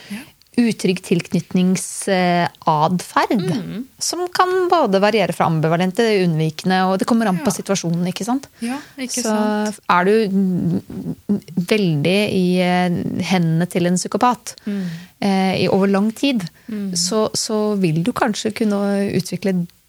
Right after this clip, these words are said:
Speaker 2: desorganisert,
Speaker 1: Mm.
Speaker 2: eh, tilknytningsatferd.
Speaker 1: Mm. Ja,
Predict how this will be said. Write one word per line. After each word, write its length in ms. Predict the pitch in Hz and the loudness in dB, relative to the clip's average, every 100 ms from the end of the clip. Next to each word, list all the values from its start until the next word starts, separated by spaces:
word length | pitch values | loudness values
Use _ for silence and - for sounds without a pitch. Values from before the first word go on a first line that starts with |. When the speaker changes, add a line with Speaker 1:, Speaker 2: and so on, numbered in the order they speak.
| _ | _
Speaker 2:
desorganisert, 680 | - - 175 - 180 160 190 | -8 -2 -2 0 0 0 -4
Speaker 1:
Mm. 340 | 226 269 233 254 - | -6 -6 -8 -10 -2
Speaker 2:
eh, 140 | 208 | -2
tilknytningsatferd. 1200 | 196 - - 185 190 190 - 180 170 - 208 190 - - - | 0 -2 -2 0 0 -2 -2 -2 -2 -2 -2 -4 -8 -12 -12
Speaker 1:
Mm. 420 | 294 262 214 220 - _ - - | -8 -6 -6 -10 -16 _ -20 -18
Ja, 60 | 277 | -16